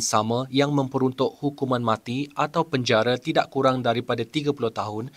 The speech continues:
tetapi tidak melebihi empat puluh tahun, dan sekiranya dikenakan hukuman penjara, hendaklah juga disebat tidak kurang dua belas sebatan jika sabit kesalahan.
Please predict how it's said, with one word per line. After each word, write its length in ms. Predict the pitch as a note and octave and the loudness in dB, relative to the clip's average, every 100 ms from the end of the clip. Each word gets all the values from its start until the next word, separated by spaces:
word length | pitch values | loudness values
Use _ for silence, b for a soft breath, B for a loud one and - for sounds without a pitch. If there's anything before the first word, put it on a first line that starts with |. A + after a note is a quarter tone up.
| B B _ | B B _
tetapi 320 | D3+ E3 F#3 | 0 2 2
tidak 240 | F3+ D#3+ D#3 | 2 6 8
melebihi 480 | C#3+ C#3 C#3 C#3+ C3 | 6 2 2 0 0
empat 320 | B2+ - C3+ | 2 2 2
puluh 80 | B2 | 0
tahun, 320 | B2 C3 B2 | 0 0 0
dan 160 | B2 | 0
sekiranya 560 | A#2+ C3 - C#3 D#3 E3 | -2 -10 -2 0 2 0
dikenakan 480 | D3 D3 D3 D3 C#3+ | -2 -2 -2 -2 -4
hukuman 400 | B2 - A#2 A#2+ | -6 -4 -4 -2
penjara, 560 | D3 B2 A2 G#2+ C3 D3 B B B | -2 2 2 4 2 0 B B B
hendaklah 400 | D#3 D#3 D3+ C#3+ | 0 2 2 0
juga 240 | D3 D3 | 2 4
disebat 640 | C3+ C3 - C3+ C3 C3 | 4 0 -2 4 4 4
tidak 320 | B2+ B2+ A2+ - | -4 -4 -4 -2
kurang 400 | B2 A#2+ A#2 A#2+ | 2 4 2 0
dua 160 | A#2+ | -2
belas 240 | A2+ A2+ - | 0 -4 -6
sebatan 480 | B2+ C3 C3 A#2+ | 0 0 2 -2
jika 320 | A#2+ B2 A2+ G#2 | -2 -8 -6 -6
sabit 480 | - A#2+ A#2 A#2 | 0 2 0 -2
kesalahan. 640 | - - A2+ G2+ F#2 G#2 | -4 -2 0 -2 -4 -8